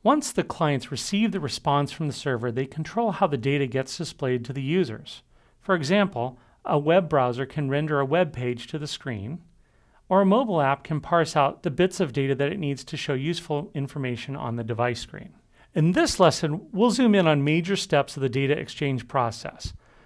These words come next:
First, we'll talk about how to form a proper H T T P request based on the information we want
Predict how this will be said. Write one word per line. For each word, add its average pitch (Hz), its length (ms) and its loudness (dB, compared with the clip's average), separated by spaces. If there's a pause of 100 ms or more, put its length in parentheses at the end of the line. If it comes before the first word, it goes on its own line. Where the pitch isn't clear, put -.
(120)
First, 247 340 2
we'll 196 100 2
talk 151 220 2
about 131 160 -2
how - 160 0
to 143 80 -2
form 143 300 -2
a 117 80 -4
proper 170 460 2
H 151 320 -4
T 190 120 0
T 190 160 -6
P 180 160 -2
request 139 480 -2
based 147 260 -4
on 143 100 0
the 135 60 -2
information 123 680 -2
we 131 140 0
want 117 340 0